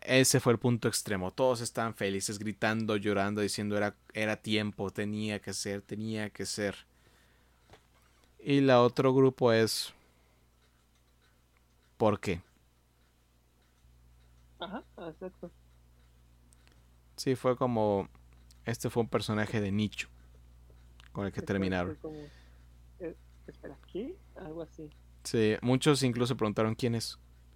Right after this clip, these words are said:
Speaker 1: Y es justo de preguntar porque Sora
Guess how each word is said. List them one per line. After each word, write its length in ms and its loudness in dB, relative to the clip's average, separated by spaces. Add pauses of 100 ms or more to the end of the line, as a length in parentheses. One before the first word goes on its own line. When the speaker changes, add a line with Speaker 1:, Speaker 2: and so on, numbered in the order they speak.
(720)
Speaker 1:
Y 120 0
es 100 2
justo 260 2
de 80 6
preguntar 480 4
porque 560 -2 (400)
Sora 720 8